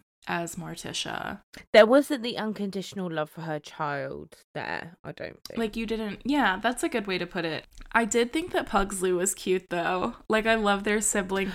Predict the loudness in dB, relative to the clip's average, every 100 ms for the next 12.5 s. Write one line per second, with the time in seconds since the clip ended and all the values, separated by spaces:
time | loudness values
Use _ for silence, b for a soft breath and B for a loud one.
0 | -2 -2 0 -2 -2 4 10 10 10 6
1 | -2 2 2 2 0 2 2 -2 -4 -8
2 | -2 4 4 2 -2 2 2 -2 -8 -6
3 | -6 -6 -8 -10 -12 -14 -6 -6 -6 -16
4 | -10 -6 -4 -6 -8 -6 -8 -8 -10 -10
5 | -10 -10 -10 -6 -4 -4 -6 -4 -2 -2
6 | -4 _ -18 -18 -20 _ -6 0 2 2
7 | -2 _ _ -12 -8 -8 -6 -2 -2 -2
8 | -2 -4 -4 -2 -4 -4 _ 0 2 2
9 | 2 0 0 -2 -6 -4 -4 -4 -8 -4
10 | -4 -2 -4 -4 -4 _ -10 -8 -4 -4
11 | -4 -4 -6 -10 -12 -12 -2 0 0 -4
12 | -8 -8 -6 -4 -4